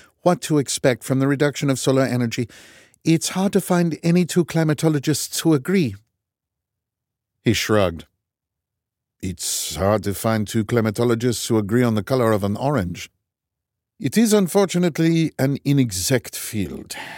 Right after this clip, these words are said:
There is a lot of uncertainty and, if I'm being honest, a lot of guesswork.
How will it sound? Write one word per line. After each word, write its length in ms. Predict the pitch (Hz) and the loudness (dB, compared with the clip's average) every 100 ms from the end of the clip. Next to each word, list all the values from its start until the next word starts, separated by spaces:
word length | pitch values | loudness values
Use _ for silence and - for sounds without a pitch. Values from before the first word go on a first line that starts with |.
| - - - | -20 -20 -12
There 440 | 87 107 113 120 - | 0 2 4 2 0
is 460 | 107 110 104 - - | 0 0 0 -6 -4
a 40 | |
lot 520 | 98 101 104 139 151 - | -2 0 2 2 2 -4
of 180 | 107 | -4
uncertainty 960 | 101 95 90 110 104 113 95 104 104 - | -2 -2 -2 -4 -2 -4 -4 -2 -2 -4
and, 220 | 95 92 | -6 -4
if 180 | 98 - | -6 -4
I'm 140 | 107 | -2
being 260 | 107 135 104 | 0 0 0
honest, 480 | 101 98 95 - - _ _ _ _ - | 0 0 -2 -6 -12 _ _ _ _ -6
a 60 | |
lot 180 | 95 104 | -2 0
of 120 | 107 | -2
guesswork. 560 | 87 101 - 90 80 | 0 -2 -2 -6 -8